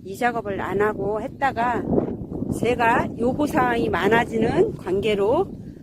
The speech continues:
어, 하우스가 더 늦게 지어지게 되는 관계로 제가 그냥 이 작업을 제가 혼자, 아, 하고 있-, 하고 있는데 우리 제부가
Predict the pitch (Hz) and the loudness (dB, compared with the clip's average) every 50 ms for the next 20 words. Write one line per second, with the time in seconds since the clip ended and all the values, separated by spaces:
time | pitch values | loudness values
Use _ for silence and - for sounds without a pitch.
0 | - - - 180 180 185 180 180 180 180 175 175 170 170 - 190 - 208 240 262 | -18 -18 -14 -10 -8 -6 -6 -6 -6 -6 -6 -8 -10 -10 -12 -12 -8 -4 -2 -2
1 | 277 - - - 214 202 - 220 240 277 302 320 294 - - - 202 190 196 214 | -2 -2 -6 -8 -6 -4 -2 0 0 0 0 -2 -6 -12 -10 -4 -2 0 0 0
2 | 247 320 359 - - - - - - - - - - - - 214 220 - - - | 0 -2 -6 -10 -16 -20 -18 -18 -18 -18 -16 -16 -16 -12 -8 -8 -8 -6 -2 0
3 | 220 214 214 233 277 277 - - - - - - 202 196 202 196 190 - - 185 | 2 2 2 0 -4 -8 -12 -16 -18 -16 -6 0 0 2 2 2 0 -4 -4 -4
4 | 180 196 - - - - - 185 196 208 208 208 190 - 165 165 180 170 175 175 | -4 -4 -6 -8 -14 -10 -4 -2 0 2 2 0 -2 -4 -6 -6 -4 -2 -4 -4
5 | 180 233 247 233 196 - - - - - - - - - 202 180 190 185 - 196 | -4 -4 -4 -4 -6 -8 -10 -12 -12 -12 -14 -14 -10 -8 -6 -4 -4 -6 -6 -6
6 | 190 190 190 180 175 180 190 - 220 202 180 190 190 175 185 220 294 381 392 - | -4 -4 -4 -2 -4 -6 -6 -4 -4 -4 -2 -2 -2 -2 0 2 2 2 2 0
7 | - - - 196 180 165 175 185 269 285 262 - 196 202 262 311 - - - - | -2 -12 -10 -10 -8 -8 -8 -6 -6 -6 -4 -2 -2 -2 -2 -4 -8 -14 -20 -20
8 | - - - - - - - - - 370 370 - 285 311 294 302 269 240 214 202 | -20 -20 -20 -20 -20 -20 -18 -14 -12 -10 -8 -6 -6 -4 -4 -4 -4 -6 -6 -8
9 | - - - - - - - - - - - - - - - 277 262 269 254 226 | -12 -20 -20 -20 -20 -20 -20 -18 -18 -18 -18 -18 -18 -12 -10 -8 -6 -4 -4 -4
10 | 208 196 190 202 214 254 254 240 175 190 202 196 - - 214 208 226 196 196 190 | -2 -4 -4 -2 -2 -2 -4 -4 -4 -6 -8 -8 -4 -4 -4 -2 -2 -2 -2 -2
11 | 180 - | -4 -6